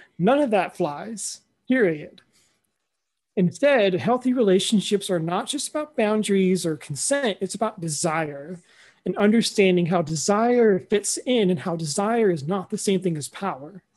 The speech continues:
And desire means that you want this person and they want you, right? It's an equal and mutual exchange of feelings and emotions.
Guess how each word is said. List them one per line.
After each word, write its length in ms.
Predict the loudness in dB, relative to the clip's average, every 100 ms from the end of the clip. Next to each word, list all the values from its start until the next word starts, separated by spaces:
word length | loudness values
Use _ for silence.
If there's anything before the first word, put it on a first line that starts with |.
| _ _ _ _ _ _ _ _ _ _ -20 _ _
And 140 | 0 2
desire 960 | 0 0 -2 2 4 8 10 8 6 0 _ -2
means 760 | 4 4 4 0 -2 -4 -4 -12 -20 _ _
that 220 | -2 0
you 160 | 4 4
want 460 | 6 4 2 0 -2
this 180 | -2
person 540 | -2 -4 -4 -6 -10 -14 -6
and 200 | -2 2
they 160 | 4 4
want 320 | 4 0 -2
you, 340 | -6 -8 -10 -18 _ _ _ _ _ _ _ _ _ _ _ _ _ _ _ _ -6
right? 160 | 0 2
It's 140 | 2
an 100 | 0 2
equal 420 | 0 6 6 6
and 260 | 2 2
mutual 640 | 4 6 4 4 4 4 2
exchange 800 | -4 -6 -6 -8 -14 -16 -18 _ _ -20 _ _ _ -10
of 160 | -10 -8
feelings 600 | -2 2 2 4 2 0
and 100 | -4
emotions. 920 | -4 -6 -8 -12 -12 -14 -14 -18